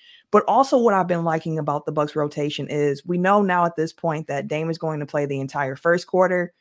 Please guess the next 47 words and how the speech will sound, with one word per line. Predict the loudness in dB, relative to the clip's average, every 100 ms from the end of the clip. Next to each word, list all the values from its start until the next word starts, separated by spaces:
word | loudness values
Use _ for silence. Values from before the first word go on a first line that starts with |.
| _ _
and | -6 -4
the | -2
entire | -2 -2 0 0
third | 0 -2 -2
quarter. | -6 -6
He's | -6
gonna | -8
play | -8 -4
half | 0 0 -2
the |
second, | -4 -4 -4
half | -6 -6 -6
the | -14
fourth. | -6 -6 -6 -12 _ _ -20 _
And | -2 2 2 0 0
Giannis | 2 2 0 0
tends | -2 -2
to | -4
sit | -2 2
out | 2 0
at | -4
the | -4
beginning | -4 -4 -2
of | -2
the | -2
second | 0 -2 -2 -6
and | -6
beginning | -6 -4 -2 -2
of | -2
the | -6
fourth | -8 -8 -2
quarter. | 4 4 2 -4
And | -6 -8 2
Griff's | 2 2
been | 2 6
letting | 6 6 0 -6
Chris | 2 4 4 -2 -18 _ _ _
run | 4 8 8 8 4
with | 2 6
those | 6 4 2
units. | -2 -2 -4 -4
And | -4
I've | -2 -2
been | -2 0
enjoying | 0 0 0 0 0 -2 -6
seeing | -6 -4 -4 -4
him | -4 -4 -4